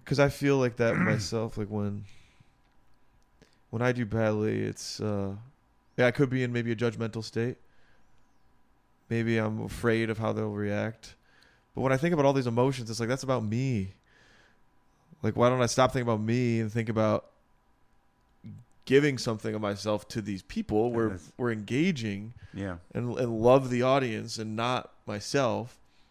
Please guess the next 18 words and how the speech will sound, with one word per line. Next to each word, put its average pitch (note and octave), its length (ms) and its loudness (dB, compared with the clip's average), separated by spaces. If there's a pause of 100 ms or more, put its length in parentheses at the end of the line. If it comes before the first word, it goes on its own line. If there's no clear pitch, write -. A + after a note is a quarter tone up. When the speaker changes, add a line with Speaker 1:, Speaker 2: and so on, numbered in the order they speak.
(640)
Speaker 2:
Well, C#3 300 2
love C3 420 0
everything. B2 640 -4 (120)
Love A#2+ 260 -2
the B2 100 -2
audience. A#2+ 680 -6 (240)
Speaker 1:
Mm-hmm. G#2+ 240 -8
Speaker 2:
Be, A#2+ 260 -2
uh, G#2 180 -4 (200)
<clears throat> - 260 -8
you C3+ 800 4
know, A2+ 60 -2
grow A#2 280 0
to A#2+ 180 -4
a G#2+ 40 -4
point B2 360 -4
where G#2 280 -6
you're F#2+ 300 -8